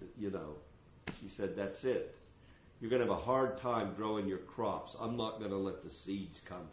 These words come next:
forth. I'm not gonna give you the seeds, and, uh, not gonna le-, I'm not gonna nurture those seeds so that you can, you can live comfortably."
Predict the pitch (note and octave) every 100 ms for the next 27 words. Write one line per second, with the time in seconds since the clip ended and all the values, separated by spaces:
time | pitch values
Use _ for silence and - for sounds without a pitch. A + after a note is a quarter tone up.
0 | - G2 D#2+ - - - - - - A2
1 | A2+ G#2+ G#2 G#2 G2+ G2 A#2 A2 A2 G2
2 | F#2+ - D#3 C#3+ A#2 F#2+ - - - -
3 | - - - - - A#2 A2+ A2+ - A2
4 | A2 - C3 C3+ C3 B2 A#2 A2+ A#2+ A#2+
5 | C3 B2 A#2+ A#2+ A2+ A2 A#2 C#3 F#3+ F#3+
6 | D#3 A#2 A2 G#2 - B2 A#2 A2 - B2+
7 | A#2 B2 B2+ B2 - A#2 A2 G2+ - B2+
8 | A#2+ B2 A2+ A2+ A2 C#3 D#3+ D3+ A#2 F2
9 | D#2+